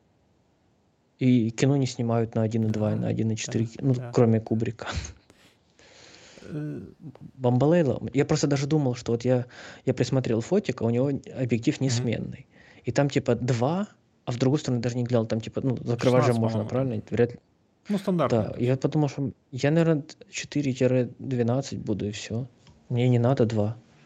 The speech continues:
Speaker 1: Там он говорит, что на два он там чуть-чуть, чуть-чуть мылить начинает. Я такой: «Да пофигу,
Speaker 2: Ну,
Speaker 1: не буду на
Speaker 2: вот,
Speaker 1: два фоткать».
Speaker 2: э, я счастливый обладатель объективов, э, серии Nikon аис, которые выпускались в тысяча девятьсот восьмидесятых годах.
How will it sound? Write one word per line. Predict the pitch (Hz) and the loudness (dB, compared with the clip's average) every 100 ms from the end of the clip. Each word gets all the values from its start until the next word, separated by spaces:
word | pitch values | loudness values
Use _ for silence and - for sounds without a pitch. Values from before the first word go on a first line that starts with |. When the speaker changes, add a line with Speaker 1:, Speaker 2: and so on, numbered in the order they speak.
| _ _ _ _ | _ _ _ _
Speaker 1:
Там | 120 | 2
он | 120 | 2
говорит, | 120 135 - | 4 0 0
что | 120 | -2
на | |
два | 117 139 | 0 0
он | 135 | 0
там | 127 | -6
чуть-чуть, | 117 - - 143 | -12 -8 -8 -8
чуть-чуть | - 127 123 | -4 -2 0
мылить | 117 110 | 0 0
начинает. | 113 110 107 110 - | -4 -6 -6 -6 -6
Я | |
такой: | - 113 | -4 -2
«Да | 113 | 0
пофигу, | - - - - - | 0 -2 -6 -8 -2
Speaker 2:
Ну, | 147 170 - | 0 0 0
Speaker 1:
не | 117 | 0
буду | 110 117 | 4 4
на | 127 | 4
Speaker 2:
вот, | |
Speaker 1:
два | 110 110 | 2 0
фоткать». | 110 127 127 123 120 | -2 -6 -6 -6 -8
Speaker 2:
э, | 113 110 - 123 | -10 -12 -12 -10
я | 139 127 | -6 -6
счастливый | - - 131 120 | -6 -6 -4 -2
обладатель | 113 120 120 113 113 110 - _ - | -2 -4 -4 -8 -8 -10 -10 _ -14
объективов, | 120 120 - 127 113 113 - - | -8 -8 -6 -6 -4 -8 -18 -16
э, | 123 110 117 | -14 -12 -14
серии | - 120 117 | -8 -6 -4
Nikon | 120 123 - 113 - - | -4 -6 -6 -8 -8 -6
аис, | 127 151 170 - - _ _ _ _ | -4 -4 -6 -10 -20 _ _ _ _
которые | 113 117 110 107 107 107 113 _ - | -12 -8 -6 -4 -6 -8 -10 _ -18
выпускались | 120 - - 117 113 | -14 -14 -6 -6 -6
в | |
тысяча | 127 - 117 | -10 -8 -6
девятьсот | 117 110 117 | -6 -6 -8
восьмидесятых | 110 120 113 120 - 110 | -6 -8 -6 -6 -8 -10
годах. | 110 107 - _ | -10 -10 -12 _